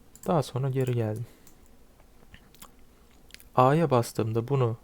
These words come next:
baştan sona oynat. B'ye bastığımda da sondan başa oynat diyeceğiz. Tersine çevir diyeceğiz. Daha sonra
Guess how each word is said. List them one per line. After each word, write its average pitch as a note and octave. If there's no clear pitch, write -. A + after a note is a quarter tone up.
baştan B2
sona D3
oynat. D3
B'ye C#3
bastığımda A#2
da D3+
sondan C3
başa -
oynat -
diyeceğiz. A2
Tersine -
çevir A#2
diyeceğiz. -
Daha C#3+
sonra A#2+